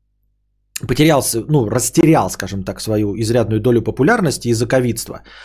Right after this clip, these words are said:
А тут они прям запускали свой кинотеатр с, э, таким контентом. Не забываем с вами, хотел бы вам напомнить про цену, да? А, цена пять долларов в месяц – за просмотр контента вместе с рекламой.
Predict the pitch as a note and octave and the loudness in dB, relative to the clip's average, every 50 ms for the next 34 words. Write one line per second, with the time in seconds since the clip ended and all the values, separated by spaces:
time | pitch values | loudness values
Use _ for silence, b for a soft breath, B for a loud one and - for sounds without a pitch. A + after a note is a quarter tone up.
0 | B B B A2 - - A#3+ F3+ F3+ D#3 F#3 F#3+ - E3+ E3+ D3 A2+ D3 D3+ - | B B B -4 -2 0 0 2 2 2 2 2 2 2 2 0 0 -2 -2 -2
1 | D3 C#3 - - - D3+ B2+ A2 G2 - G#2 G#2 G2 F2+ - A2 A2 G#2+ - C#3+ | -4 -6 -4 -2 0 0 0 0 -2 -6 -6 -8 -8 -6 -6 -6 -6 -4 -2 0
2 | D#3 F3 E3+ - C3 A2+ G#2 - - - - A2+ A2 G#2+ G#2 - - - - B2+ | 0 0 0 -2 -4 -6 -6 -8 -10 -6 -4 -4 -2 -2 -4 -4 -8 -8 -6 -8
3 | A#2+ A2 A#2+ A2 A2 A2+ A2 G2 F2 - - - - B B B B B B A#2 | -8 -6 -6 -6 -6 -6 -6 -8 -8 -12 -16 -20 -20 B B B B B B -2
4 | C3 C3+ D#3+ D#3+ E3+ F#3 B3 C4+ B3+ G3+ - - G3 E3 C#3 - C#3 - E3 D3 | 0 0 2 2 2 2 2 0 -2 -4 -2 -2 -2 -2 -2 -2 -4 -2 -2 -2
5 | C3 B2 C3 B2+ B2 B2+ B2 - D3 B2 A#2 A2 A2 - B2+ - - - - D3+ | 0 0 -2 -2 -4 -6 -4 -4 -4 -4 -4 -6 -4 -6 -6 -4 -4 -2 0 2
6 | D3+ C3+ A2+ F#2+ - - _ _ _ _ _ _ - G2 A#2+ C#3 D#3+ D#3+ D#3+ B | 2 2 0 -4 -8 -14 _ _ _ _ _ _ -6 -2 -2 -2 -2 -2 -6 B
7 | B B B B B B B B - A2+ A2+ - - - E3+ F3+ A3 G3+ D3+ - | B B B B B B B B -6 -6 -4 -4 0 2 2 4 4 2 0 -2
8 | - - _ F#3+ F#3+ G3+ D#3+ C3+ A#2+ A#2 E3+ G3+ G3 F3+ D#3+ C#3+ C3 A#2 - - | -6 -4 _ 0 0 0 -2 -2 0 2 4 6 6 6 6 4 2 0 -4 -8
9 | A2 G#2+ A#2 B2+ C3+ E3+ G#3 G#3 - - - A2+ - - - - _ _ _ _ | -8 -6 -4 -2 0 0 0 0 -2 -2 -4 -6 -6 -8 -12 -14 _ _ _ _
10 | _ _ _ _ _ _ _ _ _ _ _ _ _ _ _ _ - A#2+ A2 D#3 | _ _ _ _ _ _ _ _ _ _ _ _ _ _ _ _ -8 -4 -2 -2
11 | D#3 - E3 D3+ - D3 E3+ G3 F#3 F#3 D#3 - - D#3 D3+ C#3 A#2+ - F#3+ G3+ | 0 0 -2 -2 0 0 -2 0 0 -2 -4 -2 -2 -2 -2 -2 -2 -2 0 0
12 | F#3+ F#3 - C3 G2+ G#2+ A#2+ C#3+ E3 F#3+ F#3 E3 F#3 - C3+ A#2 - B2 C3+ C3+ | 0 0 -2 -4 -4 -2 0 2 2 2 2 2 0 -4 -6 -6 -4 -4 -6 -4
13 | - C#3+ D3 C3+ B2 G#2+ F#2+ F2 - | -2 -2 -2 -2 -4 -8 -10 -12 -16